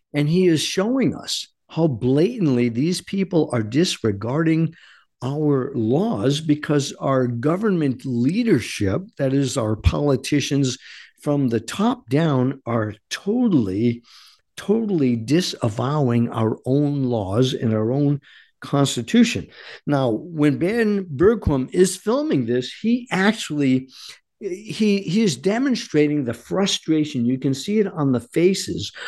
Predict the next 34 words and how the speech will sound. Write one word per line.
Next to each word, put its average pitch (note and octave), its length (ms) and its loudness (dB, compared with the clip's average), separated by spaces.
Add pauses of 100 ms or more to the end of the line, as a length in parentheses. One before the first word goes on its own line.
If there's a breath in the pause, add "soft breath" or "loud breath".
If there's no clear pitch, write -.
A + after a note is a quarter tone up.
(140 loud breath)
of D3 140 2
the C#3+ 80 2
Border D#3+ 340 2
Patrol B2+ 560 0
guys A#2+ 440 0
that B2+ 100 0
are A#2 120 2
dealing C#3+ 520 2
with C3+ 220 -4 (100)
all D3+ 300 -2
this D#3 200 2
crap D3+ 600 -2
down F#2+ 360 2
there, E2 340 2 (460 loud breath)
and D3 240 2
they D3+ 220 4
are C#3 320 0
utterly G#3 460 2
disgusted C3 960 0
by A2 200 -4
it, D3 260 0
but D#3 340 0 (200)
<clears throat> - 200 -12
they've D3+ 220 2
been G#3+ 140 -2
told, D3+ 280 -2
"Stand G3 400 -2
down." A3+ 360 -4 (1400 soft breath)
And C#3+ 300 2
they D3 200 0
have D#3+ 260 -2
no E3 560 0
other D#3 340 0
option C#3 640 -2